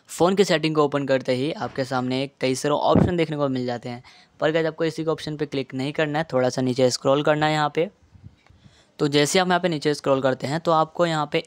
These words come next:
एक ऑप्शन देखने को मिलता है sound and vibration का। Simply sound and vibration वाला जो ऑप्शन देखने को मिल रहा है उस पर आपको simply क्लिक कर देना है। और जैसे आप उस पर क्लिक करेंगे तो गाइस यहाँ से आपके सामने कुछ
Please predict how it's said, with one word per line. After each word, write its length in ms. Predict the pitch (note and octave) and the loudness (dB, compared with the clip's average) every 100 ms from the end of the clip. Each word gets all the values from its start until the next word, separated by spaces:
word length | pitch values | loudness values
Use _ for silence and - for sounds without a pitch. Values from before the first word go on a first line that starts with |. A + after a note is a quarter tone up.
| - | -6
एक 240 | C#3 C3 - _ _ | -6 -6 -14 _ _
ऑप्शन 320 | C#3 D3+ F#3 | 0 0 0
देखने 180 | F3+ D#3+ | -2 -2
को 60 | C#3+ | -4
मिलता 260 | C3+ B2+ | -6 -4
है 140 | B2+ D3 | -4 -4
sound 500 | - - C#3+ D#3+ F3 - _ - | -2 0 0 0 -2 -10 _ -6
and 280 | D3 D3 D#3+ C#3+ | -2 -2 -4 -4
vibration 640 | C3+ C3+ C3+ B2+ - B2+ | -2 -2 -2 -6 -6 -10
का। 80 | A#2+ | -10
Simply 380 | A#2+ - E3 D#3+ F3+ - | -10 -8 -6 -8 -8 -10
sound 480 | C3+ C3 C3+ - | -8 -6 -6 -10
and 180 | C3 C3 | -10 -8
vibration 460 | B2+ B2+ C3 B2+ C#3 | -6 -6 -6 -8 -8
वाला 120 | C3+ | -8
जो 120 | C3 | -6
ऑप्शन 260 | B2+ - C#3+ | -8 -6 -6
देखने 200 | C3+ C3 | -4 -2
को 80 | B2+ | -2
मिल 200 | B2 D3+ | -2 0
रहा 120 | D#3+ | -2
है 80 | F3+ - - - - | -4 -14 -18 -18 -4
उस 140 | C#3 - | -4 0
पर 120 | G3 | 0
आपको 180 | F3+ F3+ | 2 0
simply 300 | F3 E3 D#3 | -2 -2 -4
क्लिक 220 | - B2+ - | -4 -6 -4
कर 140 | C3 | -4
देना 200 | C3 C3 | -2 -4
है। 100 | C3+ | -4
और 200 | - B2+ | -6 -8
जैसे 340 | A#2+ A#2+ - | -8 -12 -12
आप 60 | B2+ | -16
उस 60 | - | -14
पर 60 | |
क्लिक 280 | C3+ D3 D#3 | -12 -10 -6
करेंगे 340 | F3+ F3 E3+ A3 _ _ _ _ | -6 -6 -8 -12 _ _ _ _
तो 160 | C#3 C3 | -4 -4
गाइस 320 | B2 C3 B2+ B2+ | -2 -2 -2 -2
यहाँ 220 | B2+ F3 | 0 0
से 240 | F3+ G3 - | 0 -6 -4
आपके 200 | C3+ - | -6 -6
सामने 260 | C3+ C3+ C3+ | -6 -6 -6
कुछ 180 | C#3+ | -10